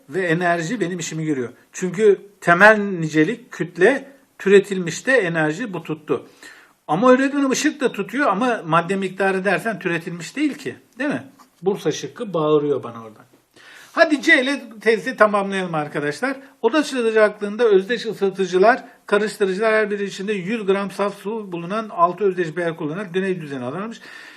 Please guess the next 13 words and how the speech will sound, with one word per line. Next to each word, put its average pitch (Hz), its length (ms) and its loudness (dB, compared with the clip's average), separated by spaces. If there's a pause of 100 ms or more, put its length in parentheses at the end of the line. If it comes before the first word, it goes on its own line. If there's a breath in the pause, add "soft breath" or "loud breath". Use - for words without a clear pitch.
(220 loud breath)
Beherler 226 400 6
üçerli 226 400 0
gruplara 208 420 -4
ayrılmış. 190 440 -2
İlk 220 200 -10
grupta 185 300 -4
beherler 170 300 -2
ısıtılırken 175 600 -8
karıştırılır. 180 600 -6
İkinci 196 320 -10
grupta 180 340 -6
beherler 180 300 -2
ısıtılır. 175 1040 -6